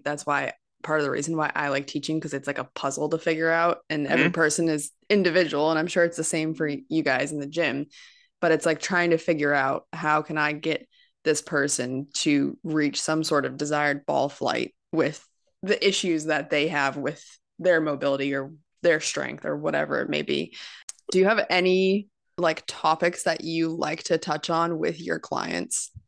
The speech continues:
Speaker 1: that you think
Speaker 2: Um,
Speaker 1: are important that I'm missing?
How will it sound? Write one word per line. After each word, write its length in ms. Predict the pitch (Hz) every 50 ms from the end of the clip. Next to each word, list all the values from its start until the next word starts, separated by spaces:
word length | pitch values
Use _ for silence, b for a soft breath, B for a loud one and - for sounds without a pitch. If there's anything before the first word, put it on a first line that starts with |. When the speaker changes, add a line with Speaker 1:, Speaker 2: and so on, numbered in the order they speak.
| _ _ _ _ _ _ _ _ _ _
Speaker 1:
that 260 | - 170 156 - - 190
you 160 | 190 175 170
think 260 | - 143 143 156 156
Speaker 2:
Um, 40 | 156
Speaker 1:
are 180 | 160 165 -
important 680 | - 185 175 175 - 185 185 180 175 185 196 196 190 - _ _ _ _ _ _ _ _ _ _ _ _ _ _ -
that 120 | 180 165
I'm 160 | 165 165 165
missing? 480 | 160 170 170 - 180 180 196 208 196